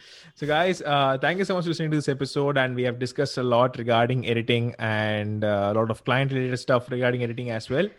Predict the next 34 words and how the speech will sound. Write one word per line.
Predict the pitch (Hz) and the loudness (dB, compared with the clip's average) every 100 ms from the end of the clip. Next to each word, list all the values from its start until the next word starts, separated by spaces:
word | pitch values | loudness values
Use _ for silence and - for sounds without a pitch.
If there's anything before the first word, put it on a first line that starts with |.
| - - - | -20 -20 -2
So | 147 147 | 2 4
you | |
can, | 160 190 175 | 4 0 0
you | 156 | -4
can | 175 170 | -2 -2
ac-, | 170 - | -4 -4
actually | 160 196 | -4 -2
check | 170 165 | -2 2
out | 170 165 | 4 4
her | 147 | 2
content | 147 143 147 | 2 2 2
on, | 147 135 127 | 2 2 0
uh, | 120 | 0
LinkedIn. | 117 135 151 151 220 _ | 0 2 2 2 0 _
And | 135 117 117 | -4 -2 -2
she | 139 | -4
gave | 131 151 | 0 2
me | 170 | 2
a | 143 | 2
lot | 160 | 2
of | 156 | 0
ideas | 139 147 151 139 | -2 0 0 0
relating | 139 143 143 143 | -4 -2 -4 -2
to | 131 | -2
editing | 131 139 143 | -2 -4 -8
stuff | - 135 | -2 -2
on | 131 143 | 0 2
videos, | 156 170 170 160 | 4 4 2 2
even | 160 160 | 2 2
without | 143 185 175 | 0 -2 0
her | 151 143 | -2 0
knowledge | 123 127 139 | 0 0 0
as | 113 - | -2 0
well. | 135 | -4